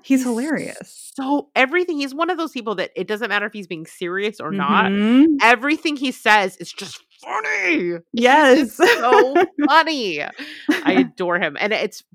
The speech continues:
Speaker 2: when he, when he's on screen, I see Nick Kroll. When he's off screen, but you still hear him, I just think of,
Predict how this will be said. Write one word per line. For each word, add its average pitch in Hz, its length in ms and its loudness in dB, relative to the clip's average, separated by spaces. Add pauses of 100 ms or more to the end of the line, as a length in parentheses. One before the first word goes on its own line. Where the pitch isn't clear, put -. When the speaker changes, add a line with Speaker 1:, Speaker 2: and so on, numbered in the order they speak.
(160)
Speaker 2:
when 233 180 -2
he, 277 380 -6
when 262 120 -6
he's 294 220 -4
on 320 220 2
screen, 269 260 -2
I 190 100 0
see 196 220 -8
Nick 185 200 -6
Kroll. 180 420 -6 (300)
When 208 100 -8
he's 208 200 -10
off 175 220 -2
screen, 277 220 -4
but 208 80 -8
you 185 100 -8
still 202 220 -6
hear 185 340 -6
him, 233 240 -4
I 180 100 -2
just 175 440 -4
think 175 180 -8
of, 165 260 -6